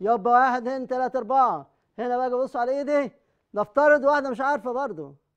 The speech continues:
ففي طريقة أحسن. نمسك هنا وهنا ونقول هل ذرة الكربون دي فيها تفرع؟ طبعًا لا.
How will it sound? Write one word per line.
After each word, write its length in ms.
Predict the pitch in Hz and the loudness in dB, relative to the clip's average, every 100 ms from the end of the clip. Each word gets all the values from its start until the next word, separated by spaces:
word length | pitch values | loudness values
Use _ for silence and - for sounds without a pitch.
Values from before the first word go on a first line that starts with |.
| _ | _
ففي 220 | 185 254 | -10 -8
طريقة 360 | 254 254 254 254 | -4 -2 0 -2
أحسن. 300 | 220 - 143 _ _ _ _ | -4 -14 -20 _ _ _ _
نمسك 380 | 202 277 208 247 | -6 -6 -4 0
هنا 340 | 269 294 294 | 0 0 0
وهنا 380 | 269 269 208 156 151 _ _ _ _ _ - | 0 -2 -6 -10 -16 _ _ _ _ _ -8
ونقول 300 | 208 226 247 | -4 0 2
هل 180 | 285 254 | 2 2
ذرة 160 | 285 | 0
الكربون 380 | 254 277 254 277 | 2 -2 -2 -2
دي 80 | 262 | -2
فيها 120 | 262 | -4
تفرع؟ 600 | 262 220 285 294 302 - _ _ - | -4 -2 2 4 4 0 _ _ -10
طبعًا 260 | 196 208 | -4 -4
لا. 260 | 208 240 | -4 -8